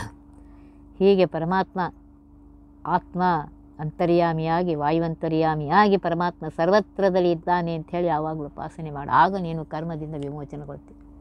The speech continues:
ನಾ, ನಾ, ನಾ ಅನ್ನೋದು ಬಿಡು. ಸರ್ವತ್ರ ಕಂಡ ಕಂಡಲ್ಲಿ ವಿಶ್ವರೂಪ ಕಾಂಬೋರೋ, ಉಂಡೋಣಿಸಿದ್ದೆಲ್ಲ ನಿನ್ನ ಯಜ್ಞವೆಂಬುದು. ಯಾವಾಗ ಪರಮಾತ್ಮ ಸರ್ವತ್ರದಲ್ಲಿ ಅವನೇ ಕಾಣಿಸ್ಬೇಕು,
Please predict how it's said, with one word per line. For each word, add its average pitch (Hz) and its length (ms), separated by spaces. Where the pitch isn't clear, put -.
ನಾ, 160 280
ನಾ, 170 280
ನಾ 170 240
ಅನ್ನೋದು 160 260
ಬಿಡು. 151 200
ಸರ್ವತ್ರ 165 560
ಕಂಡ 180 300
ಕಂಡಲ್ಲಿ 180 760
ವಿಶ್ವರೂಪ 175 680
ಕಾಂಬೋರೋ, 165 840
ಉಂಡೋಣಿಸಿದ್ದೆಲ್ಲ 170 1000
ನಿನ್ನ 160 340
ಯಜ್ಞವೆಂಬುದು. 147 880
ಯಾವಾಗ 170 360
ಪರಮಾತ್ಮ 160 580
ಸರ್ವತ್ರದಲ್ಲಿ 196 680
ಅವನೇ 180 220
ಕಾಣಿಸ್ಬೇಕು, - 560